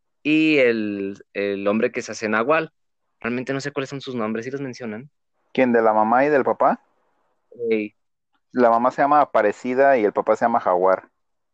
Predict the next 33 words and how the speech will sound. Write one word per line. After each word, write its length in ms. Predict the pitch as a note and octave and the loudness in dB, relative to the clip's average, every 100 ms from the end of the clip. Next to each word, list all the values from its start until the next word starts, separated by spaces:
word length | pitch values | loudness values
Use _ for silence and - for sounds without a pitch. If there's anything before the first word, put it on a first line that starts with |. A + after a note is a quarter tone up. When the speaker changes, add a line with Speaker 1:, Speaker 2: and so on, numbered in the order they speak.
| _ _ _ _ | _ _ _ _
Speaker 2:
Eso 240 | - A2+ C3 | -2 0 2
sale 340 | C3 B2 C3 | 2 4 2
en 120 | A#2+ G#2+ | 2 -2
una 200 | A2+ A#2+ | 0 2
de 80 | G#2+ | 4
las 180 | F#2+ | 2
credenciales 720 | - G#2+ F#2+ - G2+ A2 A#2 - | 0 -2 -2 -2 0 0 0 -10
que, 640 | - G2+ F2 E2+ F2 F2 - - | -2 0 0 -2 -6 -12 -16 -4
que 520 | G#2 G2 F#2 F#2 F#2 - | 0 2 0 -4 -8 -4
tienen 340 | G#2+ A2+ A#2 | -2 0 -2
en 80 | G2+ | -4
una 440 | F2+ F2 G#2+ A2 | -6 -6 0 4
de 60 | G#2 | 4
las 220 | F2+ - | 2 0
mesas. 440 | G#2 - - - _ _ _ _ _ _ _ _ _ _ _ _ _ _ _ | -4 -2 -4 -6 _ _ _ _ _ _ _ _ _ _ _ _ _ _ _
Speaker 1:
Ah, 240 | - A#2 G2+ | -4 0 0
ok, 120 | G#2+ F#2+ | -2 -4
bueno, 180 | F#2 D#2 | -4 -6
vamos 220 | F#2 F2+ | -10 -10
a 40 | G#2+ | -8
hacer 160 | G#2+ | -4
el 100 | G#2 | -4
énfasis 340 | G2+ F#2+ F#2+ F#2 | -6 -8 -10 -12
aquí. 280 | F2+ F2+ _ _ _ _ _ _ - | -12 -14 _ _ _ _ _ _ -4
Serían 260 | B2+ C#3 | 0 2
Speaker 2:
Ujú. 80 | D#3+ | 0
Speaker 1:
los 120 | F3+ | 0
hijos 280 | E3+ D3+ D#3 | -2 0 0
de 180 | C#3+ - | 0 0
Aparecida 960 | B2 - B2 B2+ B2 C3 A#2+ B2 E3+ - - | -4 -4 -2 -2 -2 -4 -2 -2 -4 -16 -12
y 100 | A2 | -6
del 380 | G#2 G2+ G2 F#2+ | -2 -2 -2 -4
Jaguar. 600 | - A2+ B2+ C3 B2+ | -2 -2 2 0 0